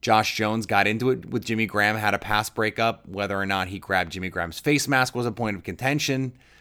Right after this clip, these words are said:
They got after a little bit. To me, Josh Jones is too talented to not find ways to put him on the field. And this was something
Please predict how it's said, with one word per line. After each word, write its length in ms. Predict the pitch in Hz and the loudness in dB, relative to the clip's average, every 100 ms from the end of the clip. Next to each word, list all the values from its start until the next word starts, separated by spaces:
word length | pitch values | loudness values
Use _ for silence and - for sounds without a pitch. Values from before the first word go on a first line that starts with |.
| _ _ _ - | _ _ _ -6
They 160 | 104 | 0
got 200 | 98 95 | 4 6
after 340 | 113 131 - 143 | 6 4 4 2
a 40 | |
little 220 | 123 123 | 2 2
bit. 520 | 113 113 - - - - | 2 0 -2 -14 -12 -4
To 120 | 143 | 0
me, 440 | 135 170 190 165 | 2 2 2 2
Josh 340 | 127 135 139 - | 2 2 0 -2
Jones 220 | 139 113 | -2 -2
is 100 | 104 | -4
too 260 | - 180 | -4 -6
talented 520 | 160 127 117 117 113 95 | -4 -2 0 -2 -4 -6
to 80 | 98 | -4
not 300 | 104 127 127 | -2 -2 -2
find 260 | 113 110 | -4 -2
ways 220 | 101 98 | -2 -2
to 100 | - | -4
put 180 | 92 104 | -4 -2
him 100 | 95 | 0
on 140 | 90 90 | -2 -4
the 60 | |
field. 300 | - 82 78 | -8 -8 -8
And 80 | 90 | -6
this 160 | 110 135 | -6 -6
was 100 | 127 | -4
something 460 | 117 113 104 95 | -4 -2 -4 -6